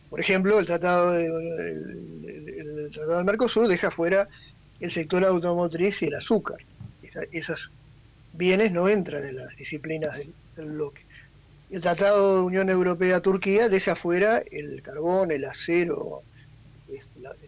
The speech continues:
los automóviles, en fin. Eh, pero hay dieciséis uniones aduaneras, son acuerdos profundos en el sentido que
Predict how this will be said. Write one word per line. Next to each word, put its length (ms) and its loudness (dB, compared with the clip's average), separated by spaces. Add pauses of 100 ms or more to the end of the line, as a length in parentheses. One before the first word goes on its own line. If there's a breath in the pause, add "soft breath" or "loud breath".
los 120 -20
automóviles, 840 -2
en 80 -12
fin. 180 -2 (1200 loud breath)
Eh, 220 2
pero 260 2
hay 140 2
dieciséis 400 4
uniones 320 4
aduaneras, 480 4
son 240 2
acuerdos 360 2
profundos 680 0
en 80 2
el 80 -2
sentido 400 0
que 260 2